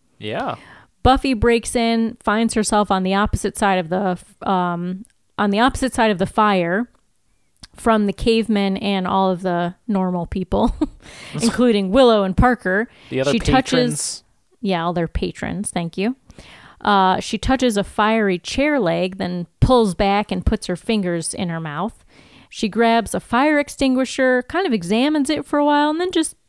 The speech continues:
Speaker 2: throws it right into the <laughs> fire.
Speaker 1: <laughs> That's smart.
Speaker 2: It's not how you're supposed to use that. <laughs>
Speaker 1: No.
Speaker 2: But she did her best.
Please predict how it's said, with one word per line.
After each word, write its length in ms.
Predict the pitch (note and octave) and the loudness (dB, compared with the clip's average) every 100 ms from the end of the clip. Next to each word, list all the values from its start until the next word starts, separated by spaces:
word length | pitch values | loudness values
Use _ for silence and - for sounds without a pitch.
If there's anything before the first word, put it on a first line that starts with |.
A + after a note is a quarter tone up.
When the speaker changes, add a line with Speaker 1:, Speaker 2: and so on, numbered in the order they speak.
| - | -20
Speaker 2:
throws 460 | - A#3 B3 B3+ | 0 4 4 4
it 120 | C#4 B3 | 2 2
right 220 | C4 C#4 | 2 2
into 220 | C#4 E4 | 2 4
the 60 | C#4+ | 2
<laughs> 800 | - - F4 F4+ C#4+ B3+ A#3 D#4+ | 4 4 6 4 4 4 2 0
fire. 160 | B3+ | -2
Speaker 1:
<laughs> 0 | |
That's 300 | - A#3 - | -4 -4 -4
smart. 460 | - B3+ A2 A#2+ - _ - - | -2 -2 -2 -4 -6 _ -20 -20
Speaker 2:
It's 100 | - | -2
not 180 | A#3+ G#3+ | 2 2
how 40 | |
you're 120 | A#3 B3 | 2 0
supposed 320 | - B3 - | 2 2 2
to 80 | B3+ | 0
use 200 | F3+ F3 | 0 2
that. 440 | F#3+ A3 D4 C4+ - | 2 2 0 -2 -6
<laughs> 60 | |
Speaker 1:
No. 440 | A#2+ G3 G3+ G2+ G2+ - - - - - - | -10 -8 -6 -4 -6 -10 -20 -20 -20 -10 -2
Speaker 2:
But 160 | G3 | -2
she 160 | - A3+ | -2 -2
did 140 | A3+ A#3+ | 0 2
her 80 | |
best. 440 | A#3+ E3 G3+ - | 2 0 0 -4